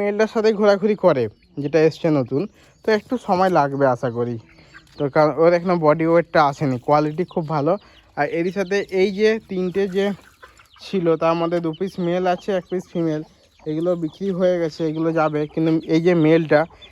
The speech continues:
মেলটা দেখুন পাগুলো কত মোটা মোটা সাইজের পা এসছে এখনই, এই দু মাস বয়সও এখনো কমপ্লিট হয়নি প্রপার, দেখতে পাচ্ছেন। আর ঠোঁটগুলো খুবই ভালো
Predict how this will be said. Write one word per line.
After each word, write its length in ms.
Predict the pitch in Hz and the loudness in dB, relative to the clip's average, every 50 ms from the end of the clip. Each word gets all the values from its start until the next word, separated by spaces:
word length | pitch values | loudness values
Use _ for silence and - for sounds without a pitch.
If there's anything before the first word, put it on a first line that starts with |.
| _ - - 143 | _ -8 -2 -2
মেলটা 260 | 151 160 160 160 170 156 160 | 0 0 0 0 0 0 0
দেখুন 180 | 156 160 185 185 170 - - | -2 -2 -4 -6 -6 -4 -2
পাগুলো 380 | 143 135 151 160 165 165 165 175 165 - 147 | 0 0 0 0 -2 -4 -4 -4 -4 -4 -6
কত 180 | 143 - - 175 170 170 147 | -6 -4 -4 -4 -4 -2 -4
মোটা 240 | 135 131 127 151 156 156 156 | -6 -6 -6 -4 -4 -4 -4
মোটা 200 | 147 143 151 160 151 - | -4 -4 -6 -8 -8 -8
সাইজের 360 | - 135 139 139 147 151 147 143 - | -8 -8 -6 -4 -4 -6 -6 -6 -6
পা 120 | 135 131 135 135 135 135 135 | -4 -4 -2 -2 -4 -4 -6
এসছে 240 | 131 - _ - 139 127 123 | -8 -10 _ -10 -8 -8 -8
এখনই, 300 | 113 - 139 127 123 113 110 _ _ _ _ _ _ - 156 | -8 -8 -10 -10 -10 -12 -14 _ _ _ _ _ _ -6 -4
এই 80 | 160 170 170 156 | -4 -4 -2 -2
দু 80 | 160 156 156 | -2 0 0
মাস 160 | 151 160 - - 175 160 | -2 -2 -4 -8 -6 -2
বয়সও 360 | 151 151 175 165 - - 190 190 185 | 0 0 0 -2 -4 -2 0 0 0
এখনো 200 | 170 170 190 185 175 180 | 0 -2 -4 -4 -2 -2
কমপ্লিট 260 | 165 160 170 170 147 135 | -4 -2 -4 -6 -6 -4
হয়নি 260 | 143 139 143 147 143 127 - | -4 -2 0 0 0 0 -2
প্রপার, 280 | 127 117 107 117 110 107 - - - - - - - - - - 139 | -4 -4 -4 -4 -6 -6 -8 -16 -20 -20 -20 -20 -20 -20 -18 -8 -6
দেখতে 420 | 143 139 - - 170 156 - - 175 180 | -6 -4 -4 -6 -10 -10 -4 -4 -2 0
পাচ্ছেন। 260 | 185 175 - 165 139 135 143 | 0 -2 -2 -4 -4 -2 -4
আর 60 | 143 - - - - - | -4 -6 -14 -20 -16 -2
ঠোঁটগুলো 500 | - 160 170 175 180 170 175 180 190 196 185 - - - | 0 2 2 2 0 0 2 2 4 2 2 0 -6 0
খুবই 240 | - 170 156 185 196 170 170 | 0 2 4 4 2 2 2
ভালো 200 | 165 160 165 180 | 2 4 4 4